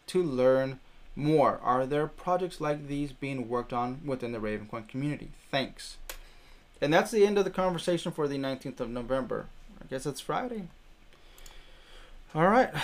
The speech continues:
that's it. Let's, looks like testnet. Let's see what we got on testnet. Mm, how many miners do we have on testnet? Two, question mark? Mm, wow. Let's see, anything else?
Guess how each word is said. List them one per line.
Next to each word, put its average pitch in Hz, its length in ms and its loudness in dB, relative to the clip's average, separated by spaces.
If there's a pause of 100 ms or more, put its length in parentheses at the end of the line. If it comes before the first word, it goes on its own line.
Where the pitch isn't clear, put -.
(280)
that's 160 320 -2
it. 208 320 0
Let's, 160 220 -10 (360)
looks 196 140 -2
like 185 160 -2
testnet. 151 520 -4 (140)
Let's 170 200 -12
see 160 100 -6
what 143 160 -2
we 147 80 -6
got 131 160 -6
on 135 80 -10
testnet. 135 460 -8 (600)
Mm, 175 640 -6 (160)
how 175 80 -8
many 175 160 -2
miners 170 300 2
do 170 100 0
we 165 80 2
have 165 160 2
on 165 80 0
testnet? 196 560 -2 (300)
Two, 180 240 0
question 196 380 -6
mark? 208 240 -4 (180)
Mm, 170 320 -2 (220)
wow. 131 280 -4 (1600)
Let's - 180 -18
see, 131 160 -8
anything 131 260 -8
else? 175 540 -4